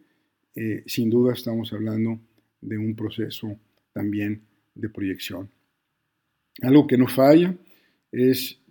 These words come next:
si alguien, eh, te cae de la patada, jura lo que tú también le caes de la patada a esa persona. Entonces, yo menciono, eh, los mecanismos de defensa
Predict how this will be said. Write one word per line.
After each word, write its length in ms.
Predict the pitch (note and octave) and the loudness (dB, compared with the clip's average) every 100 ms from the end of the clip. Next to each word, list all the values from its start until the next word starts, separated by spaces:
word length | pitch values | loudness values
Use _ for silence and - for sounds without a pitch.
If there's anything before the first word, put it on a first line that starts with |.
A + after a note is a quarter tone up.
| _ - | _ -16
si 340 | - A#2 A#2 | -12 -4 2
alguien, 580 | B2+ C3+ C#3+ C3+ B2 - _ - _ _ - | 4 6 8 6 4 -4 _ -20 _ _ -10
eh, 200 | A#2+ A2 | -6 -4
te 140 | A#2+ A2+ | -4 2
cae 180 | C#3 C3+ | 4 6
de 100 | C#3 | 6
la 140 | A2+ | 4
patada, 580 | A2 - C3+ D#3 D#3+ - _ _ - _ _ | -2 0 2 4 0 -8 _ _ -20 _ _
jura 320 | _ B2 C3 | _ 0 4
lo 160 | C3+ A#2 | 4 2
que 100 | A2 | -4
tú 140 | A#2+ | -8
también 360 | A2+ A#2+ A#2 A#2+ | -6 -2 0 -2
le 120 | A2+ | -4
caes 380 | A#2 A#2 A2+ - _ _ _ | -2 -2 -4 -10 _ _ _
de 120 | A#2 | -8
la 160 | A2+ A2 | -6 -6
patada 540 | A2 - A2+ A2 A#2+ - _ _ - | -10 -10 -8 -6 -8 -14 _ _ -14
a 140 | - | -12
esa 200 | G2+ G#2+ | -10 -12
persona. 540 | - G#2+ - F2 F2 _ _ _ _ _ _ _ _ _ _ | -14 -14 -14 -16 -20 _ _ _ _ _ _ _ _ _ _
Entonces, 500 | - F#3+ E3+ F3 - C#3+ | 2 4 4 2 -2 2
yo 240 | E3+ F3+ | 6 6
menciono, 840 | G3 F3 - F3+ F3 E3+ E3+ E3 _ - | 6 2 4 6 6 6 2 -2 _ -6
eh, 380 | C#3+ B2+ A#2+ G#2 - _ | 0 2 2 0 -8 _
los 260 | C3+ B2 B2 | -2 0 2
mecanismos 560 | C3 B2 B2+ C3+ D3+ D3 | 2 2 2 4 6 6
de 80 | |
defensa 680 | C3 B2+ C#3 C3+ D3 C#3 | 4 2 0 2 2 0